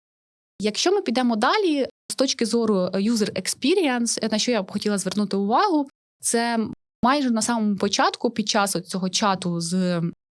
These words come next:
штучною інтелігенцією, там вискочило повідомлення про те, що «давай, е, поділися зі своїми знайомими, друзями про те, що ти там користуєшся нашим додатком,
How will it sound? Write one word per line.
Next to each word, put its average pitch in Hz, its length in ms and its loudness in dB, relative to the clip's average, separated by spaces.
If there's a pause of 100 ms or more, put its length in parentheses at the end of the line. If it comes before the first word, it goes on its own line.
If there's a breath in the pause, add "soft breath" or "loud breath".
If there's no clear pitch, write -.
(180)
штучною 214 340 0
інтелігенцією, 226 640 0
там 214 260 2
вискочило 190 520 0
повідомлення 269 580 0
про 202 180 -2
те, 262 280 0
що 220 400 0 (400)
«давай, 247 640 -2
е, 226 420 -2 (100)
поділися 262 400 0
зі 262 100 -2
своїми 262 340 0
знайомими, 254 680 0
друзями 254 600 2
про 233 140 -2
те, 262 200 -2
що 262 140 -6
ти 254 120 -2
там 240 160 -2
користуєшся 254 560 -2
нашим 262 300 0
додатком, 269 560 2